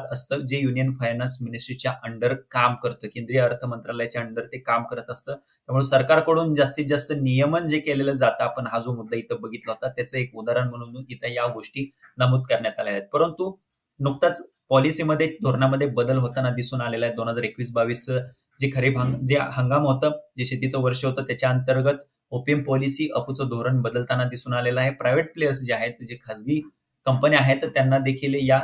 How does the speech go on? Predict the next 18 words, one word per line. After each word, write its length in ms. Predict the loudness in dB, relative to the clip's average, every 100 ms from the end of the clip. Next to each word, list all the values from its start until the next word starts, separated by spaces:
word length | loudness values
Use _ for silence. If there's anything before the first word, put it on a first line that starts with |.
| 0
सीपीएस 540 | -2 -2 0 0 0
नावाचा 340 | 2 4 4 2
जो 160 | -2
दुसरा 280 | -2 -2 2
component 500 | 2 0 -2 -2 0 0
आहे 180 | -2
अफूपासून 580 | -2 -4 -10 -16 -10 -8
बनवला 340 | -6 -6 -4 -4
जाणारा, 340 | -4 -2 -2
त्याच्यामध्ये 600 | -2 -4 -4 -2 -2 -4 -6 _ _ -10 0
त्यांनी 440 | 2 2 -2 -2
उत्पादन 400 | -2 2 2 2
करण्यासाठी 460 | 2 2 2 0 0
म्हणून 240 | 0 0
त्यांना 220 | 0 -2
देखील 320 | -2 -6 -6 -4
परवानगी 420 | 0 0 0 -4
देण्यात 320 | -6 -4 -6